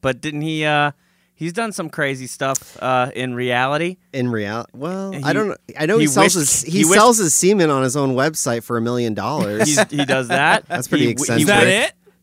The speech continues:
Speaker 1: Yeah, no, he
Speaker 3: That's cheap. That's a bargain.
Speaker 1: <laughs>
Speaker 2: There's
Speaker 3: Those
Speaker 2: all
Speaker 3: are
Speaker 2: kinds of specu-, like, stipulations. You have to go and read the whole thing. It's hilarious.
Speaker 1: He wi-, he wished, uh, cancer on E-,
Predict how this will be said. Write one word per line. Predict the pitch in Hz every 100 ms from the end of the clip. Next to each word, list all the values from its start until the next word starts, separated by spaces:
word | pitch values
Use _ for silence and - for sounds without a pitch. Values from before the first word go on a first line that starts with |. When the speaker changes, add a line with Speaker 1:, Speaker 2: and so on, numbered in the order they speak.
| _
Speaker 1:
Yeah, | 143 -
no, | 214 254
he | 156
Speaker 3:
That's | - - -
cheap. | 302 339
That's | 226 262
a |
bargain. | 147 170 294 170 90
Speaker 1:
<laughs> | -
Speaker 2:
There's | - - - 247 226 233 - 247 - 208 - - -
Speaker 3:
Those | 165 208
Speaker 2:
all | 233 240
Speaker 3:
are |
Speaker 2:
kinds | 220 220 185
of | 180
specu-, | - 165 - 160
like, | 151 123
stipulations. | - 143 135 123 117 117 104
You | 113
have | 117
to | 120
go | 120
and | 113
read | 107 107 101
the |
whole | 98 98
thing. | - 101 95
It's | 90
hilarious. | 92 92 90 85 175
Speaker 1:
He |
wi-, | 147 139 165
he | 156 156
wished, | 139 135 147 - -
uh, | - 123 113
cancer | - 156 139 143 135 120 -
on | 113 110 107 104 - _ _ _ _ -
E-, | 143